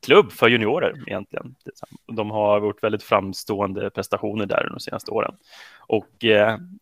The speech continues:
en av anledningarna kan ju vara det berömda fältet, deras övningsfält, som ligger precis nere vid Avan, alltså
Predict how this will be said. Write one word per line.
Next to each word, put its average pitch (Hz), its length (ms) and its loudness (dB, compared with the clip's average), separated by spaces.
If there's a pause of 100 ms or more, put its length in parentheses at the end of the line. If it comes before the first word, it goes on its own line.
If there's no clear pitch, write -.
(140)
en 110 220 2
av 110 60 8
anledningarna 107 300 6
kan 139 240 6
ju 156 60 4
vara 110 220 6
det 196 140 -4
berömda 107 400 2
fältet, - 500 0
deras 107 220 0
övningsfält, - 1000 0 (120)
som - 180 -12
ligger 104 220 -4
precis 110 280 -6
nere 101 140 -2
vid 107 200 0
Avan, 110 600 8
alltså - 320 -6